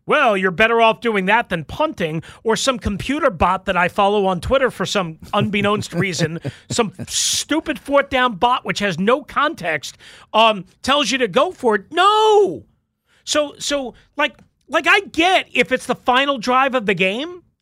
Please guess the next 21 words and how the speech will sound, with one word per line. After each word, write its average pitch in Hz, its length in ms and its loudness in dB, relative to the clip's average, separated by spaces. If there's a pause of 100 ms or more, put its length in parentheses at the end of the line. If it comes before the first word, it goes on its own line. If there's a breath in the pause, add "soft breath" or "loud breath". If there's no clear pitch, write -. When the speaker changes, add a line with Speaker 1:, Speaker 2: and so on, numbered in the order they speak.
Speaker 1:
I 262 100 0
get 339 220 0
it. 220 220 -6 (400)
But 262 140 4
I'm 311 100 0
talking 285 300 2
about, 240 260 2
like, 208 260 0 (540)
fourth 359 420 0
and 330 200 -2
one, 285 280 2
fourth 285 300 -2
and 277 160 -2
one 269 140 2
and 254 80 -2
a 233 60 2
half 240 260 0
from 233 160 0
your 214 200 -2
own 247 340 0
thirty, 277 760 0